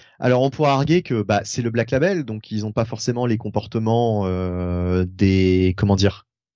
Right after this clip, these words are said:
de, d'habitude, quoi. Là, là, on peut, on peut partir du postulat que, bah oui, euh, c'est des Batman et des Robin, euh, militaires, quoi, qui, qui sont, euh,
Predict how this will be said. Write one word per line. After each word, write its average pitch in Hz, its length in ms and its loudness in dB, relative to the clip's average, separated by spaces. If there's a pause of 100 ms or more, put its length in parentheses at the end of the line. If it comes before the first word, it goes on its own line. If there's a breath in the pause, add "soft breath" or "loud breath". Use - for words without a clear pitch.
(340)
de, 104 100 4
d'habitude, 110 460 0
quoi. 87 260 -6
Là, 117 300 2
là, 120 180 2
on 110 120 -2
peut, 104 180 -4
on 104 100 -4
peut 113 120 -2
partir 117 280 -2
du 107 100 -8
postulat 120 500 0
que, 101 220 -8 (320 soft breath)
bah 117 140 2
oui, 135 240 0
euh, 92 160 0
c'est 139 320 0
des 127 140 2
Batman 113 360 0
et 135 80 -2
des 110 120 -4
Robin, 107 420 -4
euh, 92 560 0
militaires, 117 540 0
quoi, 90 220 -6
qui, 101 200 -10
qui - 140 -6
sont, 110 340 0
euh, 90 200 4